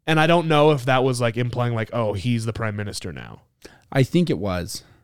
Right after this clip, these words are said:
Speaker 2: 'Cause
Speaker 1: So
Speaker 2: I
Speaker 1: I
Speaker 2: remember
Speaker 1: think,
Speaker 2: that
Speaker 1: I think
Speaker 2: part.
Speaker 1: the play implied that he was the one who became
Speaker 2: Mm-hmm.
Speaker 1: prime minister.
Speaker 2: So what's funny is in this version of Cinderella, this is where they get the idea of a prime minister and kinda take away a little bit of the monarchy.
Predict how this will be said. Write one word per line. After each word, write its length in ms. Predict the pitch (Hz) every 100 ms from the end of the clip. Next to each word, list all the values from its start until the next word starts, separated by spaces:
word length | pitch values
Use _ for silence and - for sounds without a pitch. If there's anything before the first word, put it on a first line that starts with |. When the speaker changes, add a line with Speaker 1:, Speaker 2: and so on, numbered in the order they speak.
| _ _
Speaker 2:
'Cause 160 | - 147
Speaker 1:
So 80 | 170
Speaker 2:
I 60 |
Speaker 1:
I 20 | 170
Speaker 2:
remember 140 | 160 190 123
Speaker 1:
think, 20 |
Speaker 2:
that 120 | 117
Speaker 1:
I 40 | 160
think 160 | 180
Speaker 2:
part. 80 | 196
Speaker 1:
the 80 | 175
play 280 | 160 151 139
implied 560 | 123 - 135 127 117
that 120 | 110 107
he 300 | - 135 110
was 300 | 120 113 107
the 80 |
one 180 | 107 101
who 80 | 98
became 300 | 104 - 104
Speaker 2:
Mm-hmm. 80 | 110
Speaker 1:
prime 180 | 104 95
minister. 460 | 92 - 67 - _ _ - -
Speaker 2:
So 180 | - 180
what's 180 | 175 180
funny 320 | - 208 208
is 120 | 165
in 80 | 139
this 200 | 131 143
version 260 | - 139 131
of 80 | 127
Cinderella, 500 | - 120 113 107 101
this 220 | 110 113
is 100 | 131
where 140 | 127
they 120 | 113 104
get 180 | 107
the 100 | 104
idea 240 | 101 98 101
of 80 | 95
a 60 |
prime 260 | 92 101 98
minister 680 | 95 95 - 107 104 107 -
and 180 | 107 98
kinda 220 | 101 98
take 220 | - 98
away 340 | 101 95 98 - _ _ _ _ _
a 60 | -
little 140 | 113
bit 80 | 107
of 80 | 101
the 40 |
monarchy. 480 | 98 95 92 95 98